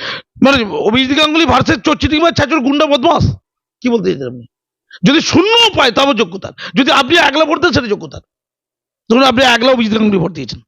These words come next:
তিনি হেরে গেছেন, আপনি একটা জ-, ভালো করে শুনুন, অভিজিৎ গাঙ্গুলি ইলেকশনে দাঁড়িয়েছে, বারো লক্ষ লোক ভোট দিয়েছে, আর আপনি একলা শুধু অভিজিৎ গাঙ্গুলিকে দিয়েছেন, আর বাকি এগারো লক্ষ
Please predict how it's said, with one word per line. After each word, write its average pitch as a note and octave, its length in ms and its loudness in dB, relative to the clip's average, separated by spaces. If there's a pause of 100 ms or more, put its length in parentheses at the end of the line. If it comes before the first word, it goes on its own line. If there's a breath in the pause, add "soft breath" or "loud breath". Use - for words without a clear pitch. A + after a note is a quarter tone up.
(140)
তিনি A#3+ 140 4
হেরে A3+ 180 2
গেছেন, - 240 -10 (280 loud breath)
আপনি B3+ 160 2
একটা C#4 280 0
জ-, A#3 240 -4
ভালো E3 140 -4
করে F3 100 -2
শুনুন, C3+ 260 -12 (960 loud breath)
অভিজিৎ C4+ 380 0
গাঙ্গুলি B3+ 340 0
ইলেকশনে B3 320 0
দাঁড়িয়েছে, F#3+ 400 -4 (1120 loud breath)
বারো B3+ 220 4
লক্ষ C#4+ 240 0
লোক C4 180 2
ভোট G#3 180 0
দিয়েছে, F3+ 320 -4 (840)
আর G#3 120 0 (120)
আপনি A3 380 0
একলা A#3 300 0
শুধু A#3 220 -2
অভিজিৎ G#3 260 -2
গাঙ্গুলিকে F#3 300 -2
দিয়েছেন, C3 320 -6 (500 loud breath)
আর A#3 400 2 (440 loud breath)
বাকি G#3 280 -2
এগারো A#3 340 0
লক্ষ B3+ 360 -2